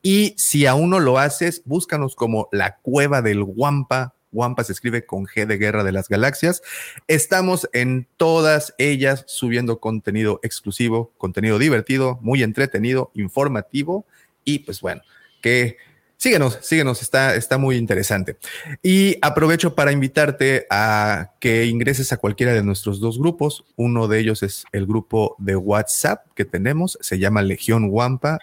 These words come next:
en donde todos los días del año se discuten temas de fantasía, horror, ciencia ficción, obviamente Star Wars,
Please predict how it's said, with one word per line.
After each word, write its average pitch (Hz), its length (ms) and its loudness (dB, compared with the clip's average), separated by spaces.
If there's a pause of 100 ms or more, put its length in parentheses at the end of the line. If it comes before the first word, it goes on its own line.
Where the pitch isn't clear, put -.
en 98 160 0
donde 98 460 2
todos 156 320 2
los 120 160 2
días 156 460 0
del 98 180 0
año 120 340 0 (340)
se 107 160 0
discuten 127 560 0
temas 131 640 0 (100)
de 104 320 2
fantasía, 113 560 0
horror, 120 360 2
ciencia 120 340 -2
ficción, 120 680 -4 (760)
obviamente 113 480 2
Star 107 280 -2
Wars, 110 380 -2